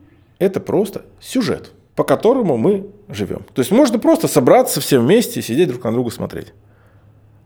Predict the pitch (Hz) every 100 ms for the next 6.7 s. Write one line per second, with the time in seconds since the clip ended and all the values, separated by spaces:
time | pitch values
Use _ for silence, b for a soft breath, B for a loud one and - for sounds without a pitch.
0 | _ - 135 294 262 139 190 214 - 170
1 | 160 131 - 92 - 120 180 277 247 226
2 | 226 202 151 - - - 131 185 190 151
3 | 127 127 127 117 107 110 110 117 113 107
4 | 98 104 95 110 147 - 101 95 127 -
5 | - - 110 107 127 110 95 113 101 104
6 | 95 127 120 110 110 95